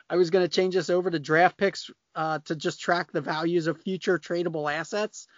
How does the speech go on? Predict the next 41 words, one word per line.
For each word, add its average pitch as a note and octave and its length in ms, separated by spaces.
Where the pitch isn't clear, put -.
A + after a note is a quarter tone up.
and F3 180
they F#3+ 80
wanted A3+ 260
to G3+ 60
keep A3+ 220
it G3+ 60
intact, G3 440
which D#3 240
gives F#3 220
us E3+ 140
more F3+ 160
freedom, F3+ 400
but D3+ 80
it D#3+ 80
was D3 160
kind F3 180
of D#3+ 60
a D#3 80
pain F3 260
in F3+ 100
the E3 60
neck. G3 300
And D3+ 120
he G3 180
asked F#3+ 280
if E3+ 100
he F#3+ 100
could E3+ 320
commish F3 500
it, B3+ 260
and E3 100
I D#3 100
was D#3 140
like, D#3 280
"Yep, B3 240
here A#3+ 160
you C4 80
go." C4 320
<laughs> - 60
You, - 540
you, A#3+ 160